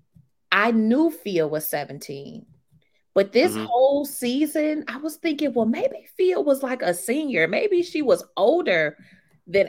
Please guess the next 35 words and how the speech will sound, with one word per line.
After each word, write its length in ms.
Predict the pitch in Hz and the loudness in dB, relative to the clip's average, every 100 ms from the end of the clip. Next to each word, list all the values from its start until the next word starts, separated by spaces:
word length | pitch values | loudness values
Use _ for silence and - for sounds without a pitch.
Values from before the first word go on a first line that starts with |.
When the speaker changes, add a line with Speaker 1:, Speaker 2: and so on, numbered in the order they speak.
| - | -2
Speaker 1:
Adam 520 | 180 175 160 117 160 - | -6 -2 -2 -4 -6 -12
because 440 | 185 240 269 277 254 | -10 -6 -2 -2 -2
she's 240 | 320 320 | -4 -4
had 340 | 220 277 285 - | -4 -2 -2 -4
to 140 | 269 196 | -8 -4
grow 500 | 160 - 254 240 - | 2 6 6 6 2
up. 300 | 247 285 226 170 | -2 0 -2 -2
Like, 480 | 208 190 180 175 _ _ _ _ _ _ _ _ _ _ _ _ _ _ _ _ _ _ _ 226 | -2 0 -4 -6 _ _ _ _ _ _ _ _ _ _ _ _ _ _ _ _ _ _ _ -4
she's 280 | 427 453 | 2 4
grown, 680 | 311 427 571 571 240 165 175 180 | 4 2 4 2 2 0 -4 0
but 140 | 262 | 0
she 240 | 302 381 392 | 2 2 2
is 120 | 359 | 2
Speaker 2:
She's 140 | 330 - | 0 -4
Speaker 1:
still 120 | 605 320 | -4 -2
a 60 | |
child. 680 | - 359 403 285 165 151 156 156 - _ _ _ _ - | -4 -4 -4 -2 -4 -6 -12 -16 -20 _ _ _ _ -6
Speaker 2:
Yeah, 80 | 107 | -4
she's 200 | 117 110 | -4 -10
a 60 | |
child. 360 | 110 147 123 107 | -4 0 0 0
I 20 | |
think, 460 | 127 117 - - 98 | -4 -8 -10 -12 -4
to 80 | 117 | 0
your 160 | 127 | 0
point, 460 | 135 117 107 - _ _ | 0 -2 -4 -8 _ _
she's 260 | - 127 117 | -8 -6 -4
the 60 | 120 | -4
most, 480 | 110 113 - - _ _ _ _ - _ _ _ | -4 -4 -8 -18 _ _ _ _ -20 _ _ _
she's 140 | - | -10
probably 200 | - 202 | -4 0
the 60 | 131 | 2
most 240 | 123 127 | 2 0
mature 400 | 110 - 131 117 | -4 -4 0 2
Baxter. 480 | 98 123 - - 85 | 2 0 -2 -8 -20